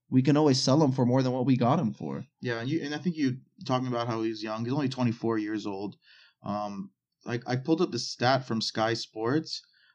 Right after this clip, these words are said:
Speaker 2: Um, this is a Premier League, Premier League records, uh, for players aged twenty-two years and nine months. So this was,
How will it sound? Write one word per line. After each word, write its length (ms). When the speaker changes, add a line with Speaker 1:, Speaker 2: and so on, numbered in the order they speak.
Speaker 2:
Um, 440
this 160
is 80
a 40
Premier 380
League, 380
Premier 260
League 180
records, 720
uh, 280
for 120
players 480
aged 380
twenty-two 520
years 260
and 120
nine 220
months. 260
So 80
this 180
was, 200